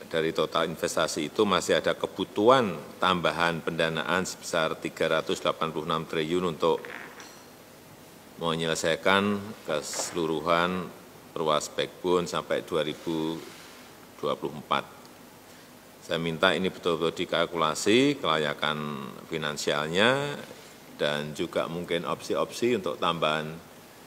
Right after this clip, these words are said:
ekuitas dalam melanjutkan proyek ini.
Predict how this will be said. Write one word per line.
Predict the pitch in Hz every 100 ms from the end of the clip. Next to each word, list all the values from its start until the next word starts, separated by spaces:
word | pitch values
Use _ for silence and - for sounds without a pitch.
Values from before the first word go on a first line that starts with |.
| - - - - - -
ekuitas | - - 82 - 76 - - - - - - - - - - - - -
dalam | 82 78 76 71 71 62 - - - - - 85
melanjutkan | 80 85 101 - 104 82 -
proyek | 90 82 -
ini. | 92 87 76